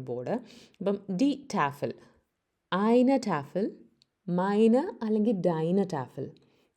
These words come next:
എൻ്റെ അല്ലെങ്കിൽ നിൻ്റെ Tafel. Das Handy. Das Handy neutral ആണ്. ഇപ്പം ein Handy, mein അല്ലെങ്കിൽ dein Handy.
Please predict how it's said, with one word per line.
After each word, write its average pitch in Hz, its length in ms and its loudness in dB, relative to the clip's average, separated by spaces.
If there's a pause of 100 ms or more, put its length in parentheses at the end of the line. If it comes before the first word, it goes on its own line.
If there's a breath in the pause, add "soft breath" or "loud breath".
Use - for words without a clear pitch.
(120)
എൻ്റെ 156 260 0
അല്ലെങ്കിൽ 208 300 2
നിൻ്റെ 294 260 2
Tafel. 143 320 -6 (480 soft breath)
Das 320 180 2 (140)
Handy. 135 340 -4 (440 soft breath)
Das 262 140 0 (120)
Handy 226 320 2
neutral 143 500 -2
ആണ്. 117 160 -8 (340 loud breath)
ഇപ്പം 226 160 -6 (280)
ein 196 200 2 (120)
Handy, 208 360 2 (600)
mein 156 280 -2 (280)
അല്ലെങ്കിൽ 185 280 0 (160)
dein 139 260 -4 (120)
Handy. 135 340 -10